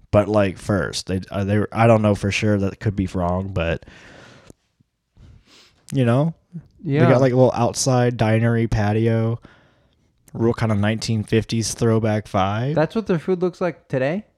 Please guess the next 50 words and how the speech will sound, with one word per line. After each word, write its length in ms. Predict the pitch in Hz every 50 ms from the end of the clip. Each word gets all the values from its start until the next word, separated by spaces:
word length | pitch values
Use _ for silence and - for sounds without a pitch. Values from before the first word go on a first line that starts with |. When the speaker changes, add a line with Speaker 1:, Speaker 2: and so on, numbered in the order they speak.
| _ -
Speaker 1:
Yeah. 200 | - 135 165 - - - - _ _ _ _ -
Speaker 2:
They 60 | 131
really 300 | 127 143 170 175 151 131
did 260 | 127 156 160 151 -
keep 220 | - 135 120 -
it 100 | 110 104
classic. 420 | - - 123 123 131 - - 104 98
That's 220 | 104 117 113 -
Speaker 1:
It's 180 | - 127 - 113
Speaker 2:
really 100 | 113 107
Speaker 1:
classic. 340 | 127 127 139 - - 107 98 92
Speaker 2:
good. 60 | 90
That 60 | - 113
Speaker 1:
It's 80 | 113 117
Speaker 2:
looks 120 | 123 113
Speaker 1:
old. 320 | 113 117 120 120 120 117
Speaker 2:
great. 140 | 110 104 104 107
Speaker 1:
It's 100 | 98 -
old 220 | - 110 113 113
Hollywood. 680 | 107 110 110 117 123 117 101 73 73 73 73 78 82 - _ -
Speaker 2:
That 60 | 127
looks 200 | 127 120 - -
fucking 400 | _ _ 123 120 - - 113 101
delicious. 520 | 95 95 107 104 101 90 85 - - - _ _ _ -
Speaker 1:
You 60 | -
know, 220 | 98 90 87 90 - -
maybe 300 | 120 117 110 104 92 95
it's 100 | 92 -
probably 320 | - 117 110 104 98 90 - _ _ -
founded 320 | - - 98 95 98 95 90
in 140 | 87 87 -
oh 180 | - 98 90 87
eight, 280 | 80 80 69 53 - - - -
but, 240 | - 87 82 - -
<laughs> 100 | 117 113
you 80 | 156 143
know, 280 | 113 92 135 170 160 - -
like, 200 | 180 165 135 139
Speaker 2:
Yeah, 340 | 131 131 123 110 95 - -
Speaker 1:
it 80 | 127
ha-, 120 | 123 131 -
Speaker 2:
yeah. 160 | - 95 82
Speaker 1:
it 20 |
feels 320 | 95 139 151 151 143 113 107
like 240 | 92 82 82 - -
it. 180 | 80 - - -
But, 160 | 117 120 117
like, 160 | 113 110 -
come 240 | - - 160 131 98
on, 220 | 80 - - -